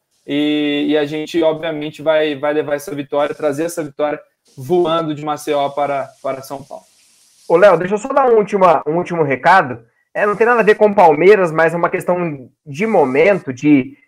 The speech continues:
Speaker 2: de país. Galera, se cuidem, a pandemia não acabou. Eu vejo muita gente falando de, de pandemia como se tivesse acabado. Tem muita gente passando dificuldade.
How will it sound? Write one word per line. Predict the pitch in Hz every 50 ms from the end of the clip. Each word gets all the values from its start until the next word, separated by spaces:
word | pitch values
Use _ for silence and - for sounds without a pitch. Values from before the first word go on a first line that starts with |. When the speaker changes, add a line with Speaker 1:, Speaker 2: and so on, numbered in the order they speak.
| _ -
Speaker 2:
de | 127 143
país. | 151 151 160 143 131 123 127 156 185 196 185 - - - _ _ _ _ _ _ _ _ _ _ _ _ _ -
Galera, | - 180 190 214 240 226 190 165
se | - - 240 220
cuidem, | - - 185 208 220 220 190 202 196 190 185 180
a | 170
pandemia | - 175 175 170 170 165 170 175
não | 170 165
acabou. | 156 - 147 131 127 - 165 180 180
Eu | 156 135
vejo | 156 165 160 156
muita | 170 202 185 202 180 160
gente | 147 160 175 175 - - 156 139 131 _ _ _ _ _
falando | - 151 143 135 139 156 165 156 147 147
de, | 127 139 143 139 127 123 - - _ -
de | 131 135
pandemia | 135 - 147 139 135 131 139 156 165 165 151
como | - 156 147 143
se | 139
tivesse | 135 147 143 -
acabado. | 147 - 135 120 120 143 160 165 160 160 147 - - _ _ _ _ _
Tem | - 175
muita | 175 196 220 220 - 214 165
gente | 151 175 185 185 - - _ _ _
passando | - 170 156 - 175 165 151
dificuldade. | 147 - - - - 127 123 143 160 175 170 165 151 135 131 147 147 147 131 -